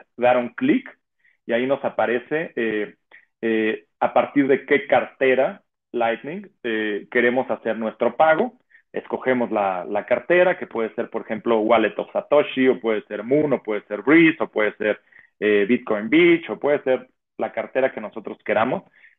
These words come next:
y damos nuestro, nuestro sat, ¿sí? Que son, este, los números más comunes son veintiún satoshis. Ujú. ¿Por qué será? Pues, obviamente, por veintiún millones de bitcoins.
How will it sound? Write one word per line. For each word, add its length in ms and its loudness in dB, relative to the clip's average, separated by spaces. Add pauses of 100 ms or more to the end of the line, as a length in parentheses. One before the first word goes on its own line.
(120)
y 280 -2
damos 320 2
nuestro, 600 -2
nuestro 380 -6 (100)
sat, 240 2 (200)
¿sí? 200 0
Que 240 0
son, 260 -8
este, 420 -6 (380)
los 140 2
números 320 4
más 240 2
comunes 460 -4
son 280 -2 (300)
veintiún 460 -2
satoshis. 580 0 (460)
Ujú. 280 -14
¿Por 160 -6
qué 120 0
será? 320 4
Pues, 160 -4
obviamente, 480 -2
por 220 -6
veintiún 420 -4
millones 380 0
de 80 -4
bitcoins. 420 0